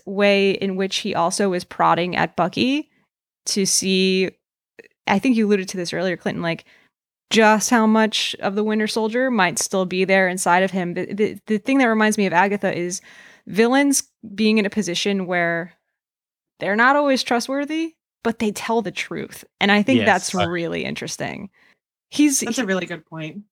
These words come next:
Speaker 2: That
Speaker 1: he's
Speaker 2: whole scene on the plane, and I, in the podcast, we talked about it. The thing he says to, uh, Sam and Bucky about what you're talking about.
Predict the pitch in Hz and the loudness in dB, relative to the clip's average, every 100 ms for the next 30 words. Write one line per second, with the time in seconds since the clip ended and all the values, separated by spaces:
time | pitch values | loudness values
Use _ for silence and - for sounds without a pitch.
0 | - 131 - 226 - 123 120 117 - - | 0 2 2 0 2 2 2 -2 -8 -8
1 | - - - - - - 120 117 107 104 | -12 -14 -16 -20 -16 -6 -4 -2 -2 -2
2 | 101 98 - 113 113 101 98 104 107 101 | -4 -6 -2 0 0 -2 -4 -4 -4 -2
3 | 113 - 127 120 - 120 - 113 - 127 | -2 2 2 2 2 -2 0 -2 0 0
4 | 131 127 107 - 104 101 101 101 - _ | 2 0 -2 -4 -2 -2 -2 -6 -10 _
5 | - - _ - 120 113 131 123 135 127 | -20 -20 _ -2 0 2 2 4 2 2
6 | - 123 147 123 - - 123 110 104 101 | 2 2 2 0 -6 -6 -4 -2 -4 -8
7 | _ _ _ _ _ - 107 101 101 - | _ _ _ _ _ -2 0 0 0 0
8 | 120 135 110 101 101 98 107 - 107 95 | 2 4 2 0 -2 0 0 0 -4 -2
9 | 101 113 120 113 101 104 - 107 127 113 | 2 2 4 0 0 -2 0 -2 -2 -10
10 | 92 92 90 | -6 -4 -4